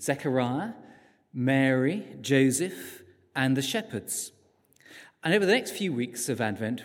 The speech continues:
we're going to prepare, as we prepare once again to celebrate Christmas, we're going to explore this fear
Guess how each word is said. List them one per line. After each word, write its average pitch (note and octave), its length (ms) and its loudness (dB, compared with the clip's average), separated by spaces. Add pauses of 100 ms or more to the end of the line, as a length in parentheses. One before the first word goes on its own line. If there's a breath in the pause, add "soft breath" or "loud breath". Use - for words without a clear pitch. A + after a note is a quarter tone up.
(160)
we're E3 160 0
going D#3 480 -4
to C#3+ 120 -4
prepare, D3 300 -6
as C3+ 140 -6
we C3+ 60 0
prepare C#3 680 -2
once E3 240 4
again D#3 380 8
to D#3 100 -4
celebrate C3 720 2
Christmas, - 760 -2 (320 loud breath)
we're D3+ 80 -2
going A#3+ 220 6
to G#3 120 0
explore D#3+ 1200 0 (160 loud breath)
this - 400 -2 (160)
fear A2+ 800 -2